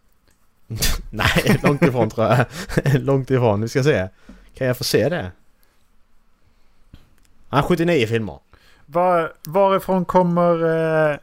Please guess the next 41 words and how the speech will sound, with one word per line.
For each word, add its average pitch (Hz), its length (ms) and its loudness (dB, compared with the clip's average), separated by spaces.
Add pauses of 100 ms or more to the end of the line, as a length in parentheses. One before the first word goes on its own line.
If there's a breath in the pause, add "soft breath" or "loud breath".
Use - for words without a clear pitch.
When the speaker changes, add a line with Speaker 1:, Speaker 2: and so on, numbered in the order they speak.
(260)
Speaker 2:
varifrån 170 460 0
kommer, 165 340 2 (460)
eh, 139 60 0
den 156 140 -6
där, 127 440 0
där 135 100 0
han 143 140 2
springer 143 420 0
utan 139 220 -2
tröja 120 560 -2
med 123 140 -4
bara 135 160 4
jeans 127 320 0
och 123 60 -4
mössa? 127 380 -2 (2000)
Speaker 1:
Ingen 90 300 -12
Speaker 2:
"It's 104 60 0
Speaker 1:
aning. 92 160 -6
Speaker 2:
okay, 131 520 0
Arnold 127 540 0
will 131 100 -2
come 127 260 2
and 123 60 0
save 131 200 -2
you." 98 260 -12 (240)
Det, 147 140 -4
ni 143 100 -2
vet 135 180 0
den 127 200 4
memen? 98 360 -2 (2750)
Speaker 1:
Nej, 123 360 0
det 139 80 -6
Speaker 2:
Run-, 139 140 4
Speaker 1:
vet - 20 4
jag 156 80 2
faktiskt 147 220 0
inte. - 180 -6
Speaker 2:
Running 135 360 2
Ar-, 123 300 -2
Arnold 113 380 0
meme. 107 280 -8